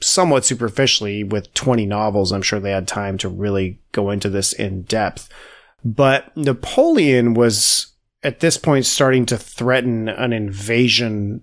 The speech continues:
of mainland England in, in eighteen oh five. So this is later in eighteen oh five. So this event basically takes place in the film in between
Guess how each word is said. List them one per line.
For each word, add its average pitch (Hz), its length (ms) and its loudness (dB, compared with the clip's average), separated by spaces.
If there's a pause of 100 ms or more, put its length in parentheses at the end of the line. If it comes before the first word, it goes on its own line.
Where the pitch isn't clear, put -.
(160)
of 104 200 -2
mainland 107 680 -4 (300)
England 113 560 0 (260)
in, 123 420 2
in 143 180 2
eighteen 127 320 2
oh 110 100 0
five. 92 480 -2
So 110 440 -2
this 135 180 2
is 117 140 -2
later 117 340 0
in 107 60 -8
eighteen 107 260 -6
oh 101 60 -6
five. 113 260 -2
So 131 380 2 (160)
this 117 560 0
event 139 440 0
basically 135 440 0
takes 123 240 0
place 123 200 2
in 143 140 0
the 123 80 2
film 117 560 0 (480)
in 143 240 2
between 170 1080 2